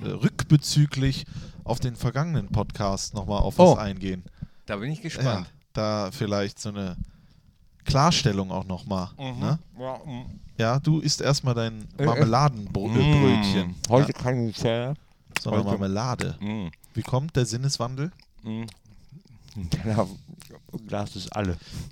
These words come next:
Speaker 1: Da kann ich dir, äh, kann ich dir schon jetzt sagen, z-, bei Real gibt es das siebenhundertfünfzig Gramm Glas Nutella
Speaker 2: Ich
Speaker 1: jetzt
Speaker 2: kauf kein Nutella
Speaker 1: für
Speaker 2: mehr.
Speaker 1: zwei Euro neunundsiebzig.
Speaker 2: Kaufe nicht mehr.
Speaker 1: Wieso nicht?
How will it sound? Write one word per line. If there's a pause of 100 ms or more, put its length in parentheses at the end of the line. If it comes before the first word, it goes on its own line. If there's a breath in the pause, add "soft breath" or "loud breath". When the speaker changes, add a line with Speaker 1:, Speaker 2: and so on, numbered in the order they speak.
(120)
Speaker 1:
Da
kann
ich
dir,
äh,
kann
ich
dir
schon
jetzt
sagen,
z-,
bei
Real (480 soft breath)
gibt
es (120)
das
siebenhundertfünfzig
Gramm
Glas
Nutella
Speaker 2:
Ich
Speaker 1:
jetzt
Speaker 2:
kauf
kein
Nutella
Speaker 1:
für
Speaker 2:
mehr.
Speaker 1:
zwei
Euro
neunundsiebzig.
Speaker 2:
Kaufe
nicht
mehr. (760)
Speaker 1:
Wieso
nicht?